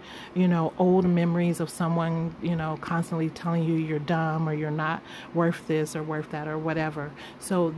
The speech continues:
that's where it's the indecisiveness. That's where that speaks to. And so the, the enemy is able to come in and weave his lies.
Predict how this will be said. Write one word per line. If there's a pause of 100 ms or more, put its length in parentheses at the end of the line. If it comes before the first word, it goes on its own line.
that's (440)
where
it's
the (100)
indecisiveness.
That's
where
that
speaks
to. (520)
And
so
the, (100)
the
enemy
is
able
to
come
in (320)
and
weave
his
lies.